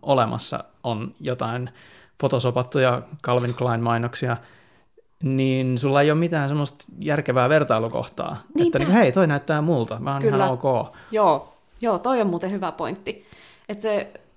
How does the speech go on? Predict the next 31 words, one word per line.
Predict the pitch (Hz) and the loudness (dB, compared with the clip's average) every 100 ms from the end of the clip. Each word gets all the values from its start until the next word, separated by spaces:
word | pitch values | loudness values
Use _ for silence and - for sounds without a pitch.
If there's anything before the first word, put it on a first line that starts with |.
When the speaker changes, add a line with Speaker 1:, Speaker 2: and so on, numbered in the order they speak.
| _ _ | _ _
Speaker 2:
se, | - 240 214 | -6 -2 0
että | 208 185 | 0 -2
noita | 180 190 | -2 -4
fotosopataan | 202 202 185 170 151 147 104 | -8 -6 -6 -8 -10 -8 -8
tosi | 120 175 170 | -8 -10 -8
paljon | 170 160 156 | -6 -6 -4
ja | - | -2
aina | 196 190 160 | -2 0 -2
on | 156 | -4
niinku | 156 156 | -8 -8
täydellinen | 202 190 170 151 135 143 147 139 | -2 0 0 -2 -4 -6 -6 -8
kuva, | 160 180 175 196 208 - _ _ _ _ _ _ _ - | -8 -8 -2 -4 -4 -12 _ _ _ _ _ _ _ -8
niin | 170 160 151 | -4 -4 -4
tota, | 156 156 147 147 - _ - | -6 -6 -8 -8 -12 _ -8
joo, | 185 143 143 - _ | -4 -4 -6 -14 _
se | _ 165 | _ -6
antaa | 185 170 | -6 -6
vähän | 165 160 165 | -6 -4 -6
erilaisen, | 156 135 156 151 - - 208 | -4 -6 -6 -8 -14 -14 -14
<laughs> | - - | -10 -2
tai | 247 220 | 0 2
vääränlaisen | 285 208 156 151 151 139 | 4 4 2 0 -2 -8
sellaisen | 135 170 180 | -8 -6 -8
kuvan | 214 160 147 | -8 -8 -10
siitä, | - 165 - | -10 -12 -10
että | - - | -12 -12
mitä | 196 208 | -12 -12
se, | 196 - _ _ _ _ _ _ _ _ | -14 -16 _ _ _ _ _ _ _ _
mitä | 175 160 | -12 -12
se | 156 | -10
on, | 156 135 | -10 -10